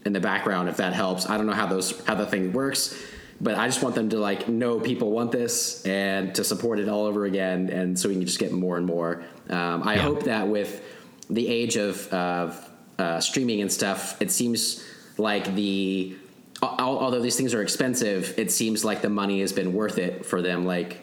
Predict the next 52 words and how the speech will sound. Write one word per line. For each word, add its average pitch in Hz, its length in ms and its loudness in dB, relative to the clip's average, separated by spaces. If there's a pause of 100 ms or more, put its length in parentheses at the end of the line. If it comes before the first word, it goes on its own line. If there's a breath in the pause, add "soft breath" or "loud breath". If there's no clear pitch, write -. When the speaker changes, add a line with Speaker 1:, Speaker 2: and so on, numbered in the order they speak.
(140)
Speaker 1:
Netflix 104 500 0
and 92 80 2
Hulu, 98 280 2
they 92 100 2
do 101 120 2
all 98 60 2
these 92 160 0
original 95 340 0
things 90 320 0
too, 98 300 0
and 90 140 0
it's - 280 -4 (300 loud breath)
so - 220 2
much 117 180 0
money, 117 240 2
but 95 140 0
they're, 101 140 2
like, 95 180 0
they're 104 140 2
fully 123 260 2
down 104 300 2
to 92 100 -2
do 107 180 2
it, 92 500 -4
um, 90 340 2
for 101 120 -2
the 90 120 2
fans 90 420 0
and 110 100 4
Speaker 2:
Yeah. 92 60 4
Speaker 1:
stuff 87 200 0
to 87 120 -2
keep - 220 -2
them 90 140 0
on 87 140 0
their 82 80 0
platform. 123 540 0
So 98 260 0
I'm 95 140 2
like, 90 240 0 (540 loud breath)
whatever 120 400 2
it 107 140 0
takes, 104 560 0 (340)
know 113 300 2
that 107 140 0
the - 80 -4
fans 107 280 2
are 101 60 2
there 101 220 2
and 92 100 0
watching 95 380 0
it, 85 180 0